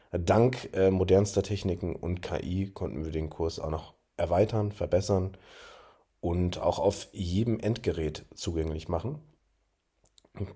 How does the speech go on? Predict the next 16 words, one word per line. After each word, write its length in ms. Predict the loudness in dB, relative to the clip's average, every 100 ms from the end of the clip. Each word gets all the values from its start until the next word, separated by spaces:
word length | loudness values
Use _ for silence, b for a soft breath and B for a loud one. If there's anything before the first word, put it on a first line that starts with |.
| -4
Der 120 | -2
Kurs 280 | 0 0 4
wird 400 | 2 2 -6 -12
unmittelbar 540 | 0 2 2 2 2 2
nach 360 | 0 -4 -12 -14 -2
der 180 | 0
Bezahlung 500 | 0 -2 -4 -2 -2
freigeschaltet 960 | -2 4 4 4 2 0 0 0 -2 -6 -16 -6
und 500 | -4 -2 -6 -10 -18 -16
kann 720 | -10 -8 -8 -8 -12 -14 -16 -10
absolviert 600 | -8 -4 -4 -2 -4 -6
werden. 320 | -10 -10 -14 -16 b b b b b b b b b b b b
Ja, 200 | 8 10
und 600 | 8 -2 -4 -2 -2 -6
ich 120 | -4
weiß, 420 | 4 4 4 -2